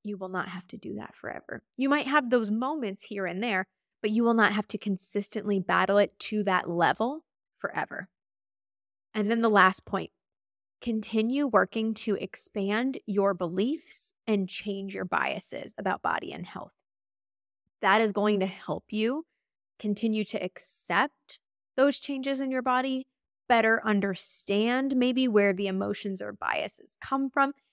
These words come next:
It's just going to expand your worldview so that you're not thinking thinness is the most important thing always, and going away from thinness is automatically a problem or means I'm a failure or I'm less healthy, right?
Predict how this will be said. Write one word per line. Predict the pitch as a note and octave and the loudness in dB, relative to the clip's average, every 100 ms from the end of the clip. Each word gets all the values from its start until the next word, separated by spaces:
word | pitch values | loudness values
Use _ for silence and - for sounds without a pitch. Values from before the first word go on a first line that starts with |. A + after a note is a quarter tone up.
| _ | _
It's | B3 - | -8 -2
just | - C4+ | 2 2
going | D4 D4 | 4 2
to | C4+ | 2
expand | G#3 - - A3 G#3+ G#3+ | -2 -14 -6 -2 0 2
your | G#3 F#3+ | 2 2
worldview | F3+ G#3 G#3 A3+ A#3+ C#4 D#4+ | 0 -2 -2 -2 -6 -4 -2
so | C#4+ | 0
that | G#3+ A3 | 0 0
you're | G#3+ | -2
not | G3+ G3 G#3+ _ | -2 -4 -4 _
thinking | A3 G#3+ A3+ G#3+ G#3+ _ _ _ _ _ | -4 -2 -2 -2 -6 _ _ _ _ _
thinness | B3 A3 A3 G3+ | 4 6 6 4
is | G#3+ | 0
the | F#3+ | 2
most | G#3 G3+ G#3 | 2 2 0
important | F#3+ A3 G#3+ F#3+ | 0 0 0 0
thing | G#3 G3+ G#3 | 0 0 0
always, | A3 G#3 G3+ G3+ G3+ - | 2 4 4 4 2 -2
and | A3 G3+ G3+ A3 | -2 -2 -4 -4
going | - G#3 G#3 | 2 4 4
away | G3+ G3 G#3 A3 | 2 2 2 2
from | G3 G#3+ F#3+ | 0 -2 -2
thinness | G#3+ G#3 G3 A3 | -2 -2 -4 -8
is | G3 - | -12 -6
automatically | A3 A3 G#3+ G3+ G3 F#3+ G3 | 0 2 2 2 0 -4 -6
a | G3 | -8
problem | - - F#3+ G3 G3+ G3 G3+ | -10 -6 0 0 0 -6 -8
or | G#3 G#3 | -10 -10
means | G3+ G3 | -10 -10
I'm | G3 G3+ | -10 -10
a | G3+ | -8
failure | G3+ G3 G3 G3 G3+ - | -4 -2 -2 -2 -4 -2
or | G3 | -2
I'm | F#3+ F#3+ | -2 -4
less | F3 E3+ | -8 -8
healthy, | - F#3 - - - _ - | -8 -10 -12 -20 -20 _ -4
right? | G#3 | -2